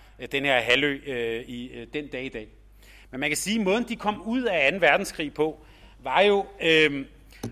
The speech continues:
på en meget speciel måde. Øh, Jugoslavien var et socialistisk land. I kan se, her har vi, øh, Tito, som jeg sagde før. I kan se, der har I også den der jugostil, ikke? Med,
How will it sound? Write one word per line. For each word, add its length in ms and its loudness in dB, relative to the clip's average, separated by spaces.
på 100 2
en 60 -2
meget 200 8
speciel 380 2
måde. 260 0
Øh, 220 -4
Jugoslavien 640 -2
var 420 6
et 120 -8
socialistisk 680 -2
land. 240 6
I 60 -14
kan 140 -6
se, 200 -4
her 160 2
har 160 2
vi, 260 -4
øh, 120 -16
Tito, 360 -4
som 180 -8
jeg 80 -6
sagde 180 -6
før. 120 -6
I 80 -8
kan 100 -10
se, 240 -8
der 60 0
har 100 6
I 80 6
også 220 2
den 80 -8
der 80 -2
jugostil, 680 -6
ikke? 200 -14
Med, 320 -10